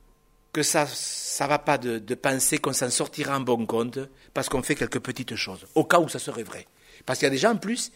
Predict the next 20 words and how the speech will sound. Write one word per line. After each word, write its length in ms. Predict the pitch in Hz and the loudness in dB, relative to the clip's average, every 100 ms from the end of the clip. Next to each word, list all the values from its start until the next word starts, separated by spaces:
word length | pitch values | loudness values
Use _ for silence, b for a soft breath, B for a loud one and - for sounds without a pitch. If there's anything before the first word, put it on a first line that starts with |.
| b b | b b
qui 120 | - 147 | -6 4
vont 180 | 208 | 6
à 60 | 185 | 6
l'église 500 | 143 135 226 247 269 - - - | 4 4 0 0 -6 -10 -4 6
au 80 | 226 | 6
cas 180 | 214 196 | 6 0
où. 120 | 277 - _ - - _ _ _ | -2 -6 _ -20 -20 _ _ _
J'appelle 340 | - 123 156 127 | -2 4 6 4
moi 180 | 135 135 | 4 4
ça 120 | 185 | 4
les 120 | 143 | 2
chrétiens 360 | - 131 180 190 | 0 0 2 2
du 200 | 151 143 | 0 -2
au 120 | 160 | 2
cas 180 | 160 131 | 2 2
où. 200 | 117 110 - B B B - | -2 -8 -14 B B B -2
Ils 120 | 151 | 4
vont 180 | 135 208 | 8 10
à 40 | |
l'église 580 | 160 139 147 262 320 330 | 10 6 6 6 4 0